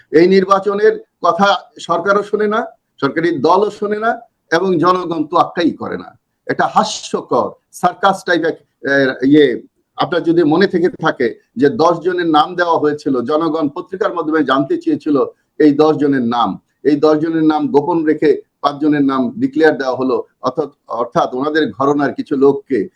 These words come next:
কিছু পুতুলকে বসিয়ে দেওয়া হলো সেখানে,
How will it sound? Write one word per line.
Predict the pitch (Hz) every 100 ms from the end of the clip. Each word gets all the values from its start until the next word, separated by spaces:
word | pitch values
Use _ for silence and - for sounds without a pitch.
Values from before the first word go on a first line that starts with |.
| _
কিছু | 165 170
পুতুলকে | 165 185 190 170 175
বসিয়ে | 127 143 185 151
দেওয়া | 120 110
হলো | 120 143 120 - _
সেখানে, | - 185 160 127